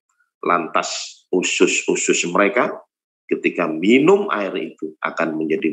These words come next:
brodol. Panjenengan saja nun sewu, Pak,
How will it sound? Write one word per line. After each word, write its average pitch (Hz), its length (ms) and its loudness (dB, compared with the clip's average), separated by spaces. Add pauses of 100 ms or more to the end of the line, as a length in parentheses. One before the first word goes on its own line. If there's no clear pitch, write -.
brodol. 80 720 -2 (1900)
Panjenengan 82 560 -4
saja 82 240 0
nun 90 240 2
sewu, 87 320 2
Pak, 82 200 0